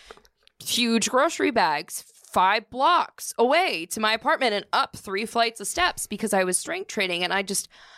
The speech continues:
I began to felt more capable as a woman. And I got to this point where I, I think I got to that point before I even started CrossFit, where I knew that I was never gonna be, like,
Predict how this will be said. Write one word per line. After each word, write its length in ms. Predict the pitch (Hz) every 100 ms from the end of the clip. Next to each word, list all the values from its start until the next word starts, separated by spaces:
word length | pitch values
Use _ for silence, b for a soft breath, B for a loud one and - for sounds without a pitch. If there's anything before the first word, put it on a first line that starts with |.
| B B
I 120 | 240
began 260 | 262 320 294
to 60 |
felt 280 | 269 254 -
more 180 | 220 214
capable 540 | - 226 247 208 208
as 140 | 185 175
a 40 |
woman. 500 | 170 214 202 143 165 - -
And 500 | 208 208 202 202 185 -
I 200 | - 226
got 180 | 254 -
to 80 |
this 160 | 254 247
point 420 | - 226 208 196 _ _ _ _
where 460 | 214 208 202 196 - _ _ -
I, 220 | 302 294 _ -
I 200 | 320 339
think 160 | 202
I 100 | 170
got 160 | 170 160
to 40 | -
that 160 | 165
point 240 | - 175 160
before 240 | - 170
I 60 | 160
even 140 | 165
started 240 | 156 165 170
CrossFit, 640 | 165 180 - - 139 98 -
where 200 | 185 170
I 80 |
knew 260 | 175 175 175
that 120 | 165
I 120 | 156 160
was 160 | 160
never 220 | 165 151
gonna 180 | 156 147
be, 260 | 151 151 143
like, 280 | 131 131